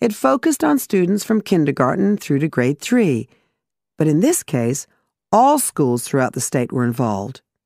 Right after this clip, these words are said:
The experiment is still continuing, but results have been very inconclusive,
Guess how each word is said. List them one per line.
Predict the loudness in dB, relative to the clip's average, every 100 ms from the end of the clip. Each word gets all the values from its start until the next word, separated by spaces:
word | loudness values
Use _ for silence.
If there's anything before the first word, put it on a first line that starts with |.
| _ _ _ _ _ _ _
The | -2
experiment | -2 -2 0 2 4 2 0
is | -4 -4
still | -2 0
continuing, | 0 -2 0 2 0 -2 -6 _ _ _ _ -4
but | 0
results | 0 2 2 2 0
have | 2
been | 2 2
very | 2 2 2
inconclusive, | 0 0 -2 0 0 0 -2 -4